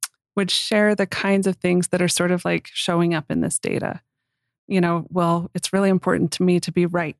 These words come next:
It's really important to me," you know, like, these sort of, like, rigid, certain, um,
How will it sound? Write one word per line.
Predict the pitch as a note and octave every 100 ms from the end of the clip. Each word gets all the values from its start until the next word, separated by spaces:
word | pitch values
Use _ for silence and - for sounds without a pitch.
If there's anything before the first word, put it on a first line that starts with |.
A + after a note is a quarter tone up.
| - F3
It's | -
really | F3+ G3 G3+
important | F#3+ G3 F3 F#3
to | G3
me," | -
you | G3+
know, | G3
like, | G3 F3 - _ _ _ _ _ _ _ -
these | F#3+
sort | - F#3+ F3+
of, | F3+
like, | F3+
rigid, | F3+ F#3 G#3 F#3+ G3 F#3+ F#3 F3+ F3 - _ _ -
certain, | - - F#3+ - F#3 F3+ F3+ F3 E3 _ _ _
um, | F3+ E3 E3 D#3